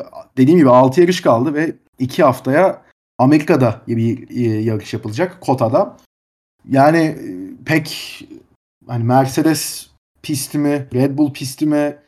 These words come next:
Ferrari ne yapacak, Mer-, e, McLaren ne yapacak? Bunların, e, bilinmezliğiyle gidiyoruz Amerika'ya. Amerika'da da geçen sene yarış yapılmamıştı çünkü iki sene oldu. Yani nasıl bir yarış bekliyor bizi gerçekten hiçbir fikrim yok ama,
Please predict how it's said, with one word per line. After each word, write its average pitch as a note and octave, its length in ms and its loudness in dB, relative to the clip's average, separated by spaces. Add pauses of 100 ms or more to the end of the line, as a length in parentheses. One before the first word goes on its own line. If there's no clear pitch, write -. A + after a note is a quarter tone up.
(360)
Ferrari C#3+ 500 2
ne D3 40 2
yapacak, C#3+ 600 0
Mer-, C3+ 280 -2
e, B2 240 0
McLaren C#3+ 560 2
ne D3+ 40 4
yapacak? D3+ 520 -2
Bunların, C#3+ 540 -4
e, B2+ 420 2
bilinmezliğiyle C#3 640 2
gidiyoruz B2 440 0
Amerika'ya. B2 580 -6 (260)
Amerika'da A#2+ 360 -2
da B2+ 80 2
geçen B2+ 260 -2
sene B2+ 180 -2
yarış B2+ 220 0
yapılmamıştı C3+ 500 -8
çünkü - 180 -14
iki B2 160 -8
sene C#3+ 200 -4
oldu. C3 340 -6 (540)
Yani B2 260 2
nasıl D#3+ 320 2
bir D3 80 2
yarış C#3 280 0
bekliyor C#3 300 0
bizi C#3+ 140 -4
gerçekten C#3 360 -2
hiçbir D3 220 -6
fikrim B2+ 280 -8
yok D3+ 120 -6
ama, D#3+ 320 -2